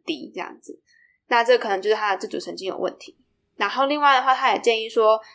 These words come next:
就是针对有回报耐力不足、头晕、头痛，或是有，就是他有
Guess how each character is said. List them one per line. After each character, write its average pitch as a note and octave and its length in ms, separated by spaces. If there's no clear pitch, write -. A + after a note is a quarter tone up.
就 C#4 120
是 C4+ 140
针 C4 260
对 C4 180
有 G3 180
回 - 200
报 G#3+ 360
耐 C4 180
力 B3 140
不 B3 160
足、 D#3 320
头 G3 300
晕、 G#3 260
头 G3 260
痛， A3+ 360
或 A#3+ 120
是 B3 180
有， - 380
就 C4+ 140
是 B3+ 140
他 B3 180
有 G3+ 220